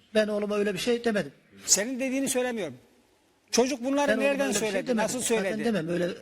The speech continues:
Speaker 2: Merak ediyorum. Çocuk
Speaker 1: öyle bir
Speaker 2: bunları
Speaker 1: şey
Speaker 2: nereden
Speaker 1: demedim.
Speaker 2: duydu da söyledi? Çocuk bunları nereden duydu, nasıl söyledi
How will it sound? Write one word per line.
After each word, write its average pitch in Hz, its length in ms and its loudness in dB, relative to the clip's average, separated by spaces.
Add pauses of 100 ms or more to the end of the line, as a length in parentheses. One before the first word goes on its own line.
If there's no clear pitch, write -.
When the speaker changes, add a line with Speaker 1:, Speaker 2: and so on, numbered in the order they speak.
(120)
Speaker 2:
Merak 240 320 0
ediyorum. 196 460 -4
Çocuk 240 300 0
Speaker 1:
öyle 214 140 2
bir - 20 0
Speaker 2:
bunları 262 240 2
Speaker 1:
şey 226 100 -6
Speaker 2:
nereden 240 420 0
Speaker 1:
demedim. 185 280 -6
Speaker 2:
duydu 185 360 -4
da 175 160 0
söyledi? 147 600 -8 (1400)
Çocuk 262 400 4
bunları 277 380 0
nereden 262 420 0
duydu, 269 420 0 (380)
nasıl 269 380 0
söyledi 185 580 -2